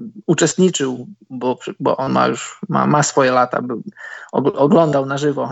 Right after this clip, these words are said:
N B A, jest, on jest z Bostonu, wi-, widział Celtics w latach osiemdziesiątych, siedemdziesiątych,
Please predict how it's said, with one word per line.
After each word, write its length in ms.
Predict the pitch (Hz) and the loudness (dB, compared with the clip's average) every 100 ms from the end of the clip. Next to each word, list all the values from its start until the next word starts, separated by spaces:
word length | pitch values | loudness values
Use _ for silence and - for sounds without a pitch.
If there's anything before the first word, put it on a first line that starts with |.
| - | -6
N 140 | 139 | -6
B 60 | 139 143 | -2 0
A, 20 | 135 127 110 120 - - | -2 -4 -10 -16 -10 -4
jest, 180 | 131 139 | 0 2
on 100 | 143 | 2
jest 140 | 143 139 | 0 0
z 20 | |
Bostonu, 600 | 143 - 147 139 127 127 127 - | -2 0 0 0 -4 -6 -12 -8
wi-, 220 | 139 135 - | -8 -8 -6
widział 400 | 143 143 135 127 | 2 4 4 0
Celtics 460 | - 147 135 131 180 | 2 2 2 -4 -2
w 40 | |
latach 260 | 135 127 127 | -2 -2 -6
osiemdziesiątych, 640 | 135 131 131 147 - - | -6 -6 -2 -2 -2 -6
siedemdziesiątych, 680 | 131 135 143 151 143 143 | -4 -4 -2 0 0 -2